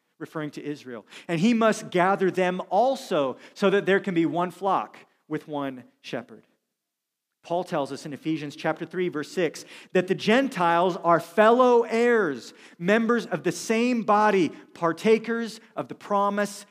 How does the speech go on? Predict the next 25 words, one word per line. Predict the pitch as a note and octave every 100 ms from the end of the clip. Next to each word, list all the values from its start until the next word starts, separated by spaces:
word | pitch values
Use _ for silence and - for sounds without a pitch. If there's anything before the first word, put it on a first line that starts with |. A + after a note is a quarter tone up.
| _ _
in | F3 G3 F#3+
Christ | F3 - F3+ E3+ -
Jesus | F#3 F3+ D3+ C#3+
through | - D3
the | C3
gospel. | B2+ A#2 - A2 G#2+ _ _ _ _ _ _ _ _ _ _ _ _ _ _ _ _ _
We're | C3+
familiar | - D3+ D#3 D3+
with | C#3 C#3+
the |
words | B2+ C#3 C#3+
of | B2
Galatians | C3 C3+ B2+ C3+ B2
three | C#3 C3+
twenty-six, | C3 C#3 C3 - C#3 - - - _ _
that | D3+ D#3
in | G3+ G#3 G#3
Christ | - F#3+ F#3 -
Jesus | F3+ F#3+ D3+ C3+ - - - _ _ _ _ _ _
you | D3+ F3
are | D#3+ E3
all | G#3+ B3 F#3+ B2 A2 -
sons | - - E3+ E3+
of | E3+
God | D3 C3+ C3 C3